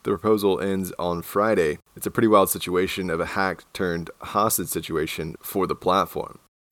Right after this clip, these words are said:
Well, Bored Ape Yacht Club creator Yuga Labs is set to face down an S E C probe over whether sales of some of its offerings violated federal law. Apparently, the regulator is looking into whether certain assets, most likely ApeCoin, should be treated more like stocks and therefore should follow the same rules.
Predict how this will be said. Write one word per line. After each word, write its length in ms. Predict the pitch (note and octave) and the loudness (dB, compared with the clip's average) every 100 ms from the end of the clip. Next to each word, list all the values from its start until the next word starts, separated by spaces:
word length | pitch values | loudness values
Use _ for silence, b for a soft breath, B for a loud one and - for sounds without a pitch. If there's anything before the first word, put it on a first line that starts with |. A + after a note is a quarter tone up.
| - | -12
Well, 100 | G2 | 2
Bored 220 | A2 A2+ | 6 6
Ape 180 | G#2+ F#2 | 6 4
Yacht 300 | G2 F#2+ - | 2 2 2
Club 240 | G2 E2+ | 2 2
creator 320 | - F#2+ F2 | 2 2 2
Yuga 320 | E2+ F#2+ F#2 | 0 -2 2
Labs 340 | F#2 F2+ F2 E2+ | 4 4 2 -2
is 100 | E2 | -2
set 220 | - D#2+ | 0 -2
to 80 | D#2+ | -2
face 320 | - E2+ - | 0 0 0
down 340 | F2 E2+ E2 | 0 2 0
an 120 | E2 - | -2 -4
S 220 | F2+ - | -4 -4
E 80 | F2 | -4
C 240 | - E2+ | -6 -6
probe 480 | E2 F2+ E2+ E2+ E2+ | -4 0 2 2 -2
over 220 | - F#2 F2+ | -4 -2 2
whether 220 | F2 E2 | 2 2
sales 360 | - F#2+ F2+ | 0 2 2
of 120 | E2+ - | 0 -2
some 140 | F#2+ | -2
of 100 | F2 | -2
its 160 | E2 - | -4 -4
offerings 560 | F2+ F#2 - F2 E2+ - | -2 -2 -2 -4 -6 -10
violated 580 | F2+ F2+ F#2 F2+ E2+ E2+ | 0 2 4 2 0 -2
federal 480 | G2+ F#2 E2+ D#2+ D#2+ | -2 0 0 -2 0
law. 400 | F#2+ F#2+ F#2 - | 2 2 0 -4
Apparently, 400 | F2+ - F#2 F2 | -14 -6 -2 -2
the 100 | E2+ | -2
regulator 460 | E2 E2+ F#2 F2 D#2 | 0 0 0 0 -2
is 140 | F2 | -4
looking 240 | F2+ E2+ F2 | -6 -6 -8
into 260 | D#2 F2 | -8 -8
whether 300 | D#2+ E2 D#2+ | -2 -2 -2
certain 400 | D#2+ - E2 E2+ | -4 -4 -4 -4
assets, 560 | E2 D#2+ - D#2+ D2 - | -6 -4 -4 -4 -4 -4
most 280 | F2+ E2+ - | -2 -2 -2
likely 440 | E2+ E2 E2 E2+ | -2 -2 -4 -6
ApeCoin, 680 | - G2+ A2 - F2+ F2 F2 | -6 -4 -4 -2 -2 -2 -4
should 160 | - F#2+ | -8 -8
be 80 | F#2 | -6
treated 360 | - G#2+ G2 | 0 0 2
more 140 | F#2 F2+ | 0 0
like 220 | D#2+ E2 | -2 -4
stocks 540 | - A2+ A2 F2 - | -2 2 4 2 -2
and 180 | - E2+ | -6 -2
therefore 400 | E2 D#2+ F2 E2 | -2 -2 -2 -2
should 240 | - E2 - | -2 -6 -2
follow 240 | E2+ E2 | 0 0
the 120 | E2+ | -2
same 360 | - G2 F2 E2+ | -4 -2 -2 0
rules. 420 | G2 F#2 E2 - | 2 2 0 -6